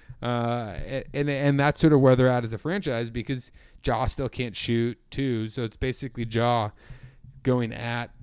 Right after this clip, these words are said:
Rudy Gobert, which is never a really great recipe, even though Ja Morant's willingness to go <laughs> challenge Gobert at the rim, like,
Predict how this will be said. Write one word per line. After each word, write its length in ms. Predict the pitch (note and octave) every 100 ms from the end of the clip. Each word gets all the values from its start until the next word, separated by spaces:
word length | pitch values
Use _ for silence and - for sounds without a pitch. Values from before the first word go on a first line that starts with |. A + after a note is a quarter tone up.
| - C3
Rudy 320 | B2 B2 C3
Gobert, 640 | A#2 A2 B2 A#2+ A2 A2+
which 240 | A2+ A2+ -
is 140 | A2
never 300 | A#2 A2+ A2+
a 20 |
really 260 | A2 A2+ A2+
great 240 | G2+ A#2
recipe, 420 | A2+ A#2 - A2+ A#2+
even 320 | B2 A#2+ A#2+
though 220 | A#2 G#2 - -
Ja 160 | C#3 C3
Morant's 400 | A#2+ A#2+ A#2+ -
willingness 480 | A#2 B2 B2 A2+ -
to 120 | B2+
go 140 | A#2+
<laughs> 60 | A2
challenge 720 | - A2+ D#3+ D3+ C3 C3+ - - _
Gobert 380 | - C3+ C#3 C#3
at 100 | C3
the 100 | C#3
rim, 260 | B2 C3 B2+
like, 220 | B2+ F#2+